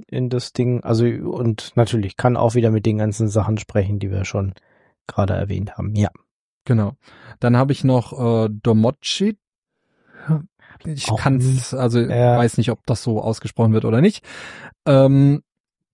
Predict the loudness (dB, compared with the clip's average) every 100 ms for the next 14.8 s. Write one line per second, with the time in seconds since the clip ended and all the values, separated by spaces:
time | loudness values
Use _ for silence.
0 | 0 0 2 -2 -2 2 2 2 0 -2
1 | -2 -2 -2 -2 0 0 0 -4 -6 -4
2 | -6 -6 -8 -14 _ _ _ _ _ _
3 | _ _ _ 0 2 4 2 2 0 0
4 | 0 2 0 -2 -2 2 2 2 -4 -6
5 | -2 -2 0 -2 -2 -2 -4 0 0 2
6 | 0 -2 -2 -2 -4 -2 -2 -4 -2 -2
7 | -2 -8 -6 -6 -8 -12 _ _ _ _
8 | _ _ _ _ -6 -2 0 0 0 -2
9 | -2 -2 -4 -6 _ _ _ _ _ _
10 | _ -18 -8 -6 -4 -2 -2 2 2 2
11 | 0 -2 0 -2 -2 -6 -2 -2 -4 -2
12 | -2 0 0 0 0 0 2 0 2 0
13 | 0 -2 -2 0 0 0 -2 -4 -6 -2
14 | -2 -2 -4 -4 -4 -6 -8 -10